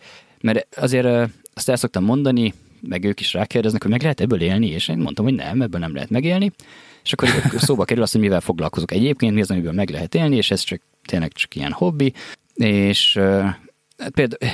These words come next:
vicces volt, mert volt nálam a nav, ö, ellenőrizni, kaptam egy jó kis próbavásárlást.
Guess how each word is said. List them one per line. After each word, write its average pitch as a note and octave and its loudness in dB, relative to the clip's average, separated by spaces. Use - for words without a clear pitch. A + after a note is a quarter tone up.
vicces - -2
volt, F#2+ 2
mert G#2 2
volt G2+ 0
nálam F#2+ -2
a F#2 2
nav, G2+ 2
ö, F2 0
ellenőrizni, C#3 0
kaptam - -6
egy E2+ -4
jó F2 -4
kis - -6
próbavásárlást. A2+ 0